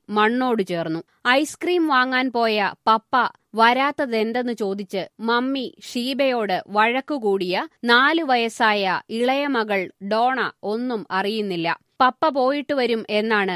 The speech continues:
ആ ഇളം മനസ്സ് ഇപ്പോഴും വിചാരിക്കുന്നത്. നാലാം ക്ലാസ്സുകാരിയായ മൂത്ത മകൾ സോണയ്ക്ക്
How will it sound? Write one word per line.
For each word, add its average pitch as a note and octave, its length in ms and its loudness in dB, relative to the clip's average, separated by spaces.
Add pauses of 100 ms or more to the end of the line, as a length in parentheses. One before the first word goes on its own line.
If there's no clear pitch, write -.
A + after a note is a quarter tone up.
(160)
ആ G#3+ 220 0
ഇളം A#3 340 0
മനസ്സ് G3 380 -2 (120)
ഇപ്പോഴും G#3+ 600 -2
വിചാരിക്കുന്നത്. F#3+ 760 -4 (240)
നാലാം D4 400 4
ക്ലാസ്സുകാരിയായ D4 880 -2
മൂത്ത B3 360 -4
മകൾ A3+ 360 0
സോണയ്ക്ക് A#3 680 -4